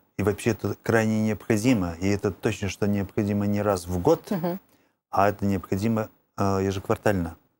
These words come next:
Speaker 1: И я вообще планирую, э, вот, э, такие отчёты делать ежеквартально.
Speaker 2: Мгм.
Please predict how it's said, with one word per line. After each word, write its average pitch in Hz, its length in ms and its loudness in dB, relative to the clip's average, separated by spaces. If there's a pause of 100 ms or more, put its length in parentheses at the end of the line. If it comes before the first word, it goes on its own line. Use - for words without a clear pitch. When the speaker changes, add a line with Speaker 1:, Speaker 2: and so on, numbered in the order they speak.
(140)
Speaker 1:
И 104 80 2
я 104 100 4
вообще 101 220 0
планирую, 104 580 0 (320)
э, 90 320 -2
вот, 90 180 -4 (120)
э, 95 220 0
такие 98 280 -2
отчёты 92 540 -4 (440)
делать 127 380 0
ежеквартально. 92 720 -4 (160)
Speaker 2:
Мгм. 196 320 -2